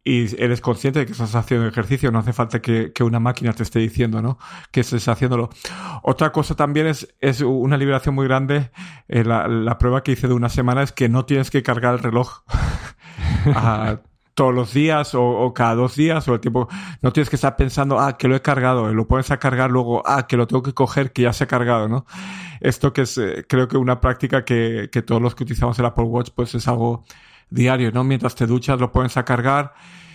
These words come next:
eh, luego miras, "Ah, está completamente cargado, me lo vuelvo a poner o me espero un poco". Bueno, todo esto, pues, te, te quitas esa cosa, ¿no? También ese,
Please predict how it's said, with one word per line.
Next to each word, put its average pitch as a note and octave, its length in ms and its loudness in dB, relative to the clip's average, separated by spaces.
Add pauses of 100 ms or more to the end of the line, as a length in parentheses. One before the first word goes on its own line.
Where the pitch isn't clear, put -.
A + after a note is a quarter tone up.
(160)
eh, B2 240 2
luego B2 300 2
miras, C3 380 0
"Ah, C#3 180 2
está C3 580 -2
completamente B2+ 480 0
cargado, C3 360 0
me B2+ 100 0
lo A#2+ 60 0
vuelvo B2+ 180 2
a B2 100 -4
poner C3+ 420 0
o B2 120 2
me A#2 100 0
espero B2 260 0
un A#2 140 -2
poco". C3 300 0
Bueno, A2+ 180 0
todo G#3+ 220 0
esto, C#3 400 -4
pues, - 320 -8 (600)
te, A#2 260 2
te - 220 -2
quitas C#3+ 280 -2
esa B2+ 140 -2
cosa, B2 280 -2
¿no? B2+ 140 0
También A#2 360 -4
ese, A#2 500 -4